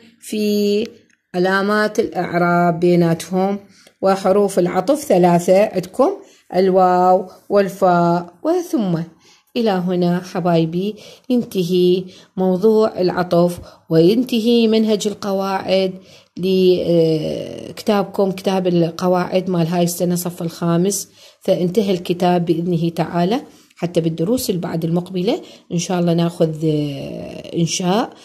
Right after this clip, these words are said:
أو ناخذ المحفوظات والقراءة. المهم خلصنا منهج القواعد بحمد الله تعالى. وواجبكم عيني تحلون التمارين مال الدرس، تحلون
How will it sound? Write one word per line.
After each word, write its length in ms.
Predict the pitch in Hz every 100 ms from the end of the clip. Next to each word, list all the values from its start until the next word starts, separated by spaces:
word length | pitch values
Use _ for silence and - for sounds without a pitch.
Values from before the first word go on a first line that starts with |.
| - - -
أو 80 | 202
ناخذ 380 | 180 165 170 160
المحفوظات 1300 | 156 147 151 185 185 - 170 - 165 160 185 180 180
والقراءة. 720 | 170 - 165 170 - 226 302 - - _ 185
المهم 240 | 185 208
خلصنا 460 | 180 175 175 175 175
منهج 360 | 170 165 160
القواعد 580 | 170 - 160 165 170 233 - - - - - _ -
بحمد 320 | 175 180 165
الله 240 | 160 160
تعالى. 600 | 160 - - 170 175 311 - _ _ - _ -
وواجبكم 1000 | 190 190 190 185 208 190 233 - 214
عيني 540 | 226 202 196 196 330 - - _ -
تحلون 460 | - 190 185 233 269
التمارين 880 | 190 175 190 180 185 185 208 262 - - _ _
مال 400 | 202 202 202 190 185 170 165 156
الدرس، 640 | 165 156 202 330 - - - - - _
تحلون 480 | - 196 190 214